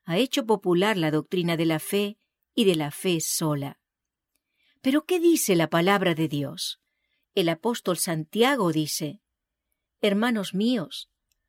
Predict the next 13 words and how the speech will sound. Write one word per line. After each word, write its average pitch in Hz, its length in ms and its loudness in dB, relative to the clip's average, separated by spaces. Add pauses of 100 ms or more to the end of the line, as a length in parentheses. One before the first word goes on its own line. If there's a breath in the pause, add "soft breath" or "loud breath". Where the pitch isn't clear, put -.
(220)
¿de 220 300 2
qué 339 260 -2
aprovechará 196 800 0
si 202 160 -2
alguno 190 360 0
dice 196 360 -2
que 160 140 -2
tiene 208 360 0
fe 226 420 -2 (540)
y 240 140 2
no 262 160 2
tiene 190 460 0
obras? 170 600 -2